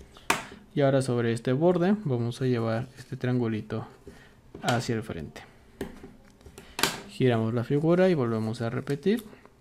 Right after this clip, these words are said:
Esto hacia enfrente, por este borde doblamos hacia enfrente. Y marcamos el doblez. Y ahora hay que llevar esto hacia arriba o doblar por la mitad. Ha hecho eso, desdoblamos nuestra pestañita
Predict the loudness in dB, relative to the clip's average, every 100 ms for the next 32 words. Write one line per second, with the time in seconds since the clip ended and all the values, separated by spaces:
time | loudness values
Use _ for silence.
0 | _ _ -20 _ _ _ _ _ -20 -20
1 | -20 -20 -20 -20 _ -10 -6 -4 0 0
2 | 4 4 4 2 2 -2 -2 -2 0 0
3 | 2 0 0 0 -2 -2 -4 -4 -2 0
4 | 0 2 0 -2 -12 -20 -14 -14 -14 -20
5 | -20 -16 -6 -2 0 0 -2 -2 -2 -2
6 | -4 -8 -18 -20 -20 -12 -6 -4 0 2
7 | 4 2 -6 -12 -18 -20 -10 0 4 4
8 | 4 4 2 2 2 0 -2 -4 -4 -4
9 | -4 -10 -8 -8 -4 -4 0 0 0 -4
10 | -6 -2 0 0 0 -2 -6 _ -20 -20
11 | -20 -20 -12 0 2 2 0 -4 -8 -12
12 | -12 -14 -18 -20 -20 -20 -20 -20 -18 -18
13 | -20 -12 -4 -4 -4 -18 -20 -20 -20 -20
14 | -14 -4 -2 0 2 4 4 4 4 2
15 | 2 2 2 2 0 -2 -6 -6 -6 0
16 | 2 4 4